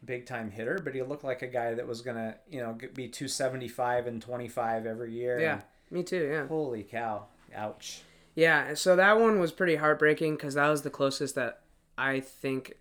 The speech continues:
Speaker 2: I had witnessed the Mariners coming to the playoffs. Um, there hasn't been, honestly, too much heartbreak for me with the Mariners just because they've been ho-, mostly hopeless.
Speaker 1: Yeah,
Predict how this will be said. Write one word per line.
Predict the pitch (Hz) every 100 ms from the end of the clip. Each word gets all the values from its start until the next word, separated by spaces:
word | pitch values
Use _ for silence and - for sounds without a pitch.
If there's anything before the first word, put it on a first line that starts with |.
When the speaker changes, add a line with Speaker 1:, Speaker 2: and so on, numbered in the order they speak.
| -
Speaker 2:
I | 135
had | 135 139
witnessed | 135 135 139 143 -
the |
Mariners | 135 127 127 131
coming | 131 139 139
to |
the | 139
playoffs. | 135 139 139 139 139 - _ _ _ _ _ _
Um, | 131 135 131 127
there | 127 156
hasn't | 214 277 240
been, | 175 143
honestly, | 165 165 - 151
too | 135 160
much | 151 139
heartbreak | 139 127 123 120
for | -
me | 131 127
with | 127
the |
Mariners | 131 131 131 123 123
just | 131 -
because | 135 131
they've | 135 123 117 _ _ _ _
been | 135
ho-, | 123 135 -
mostly | 139 139 135 123
hopeless. | 131 123 147
Speaker 1:
Yeah, | 139 123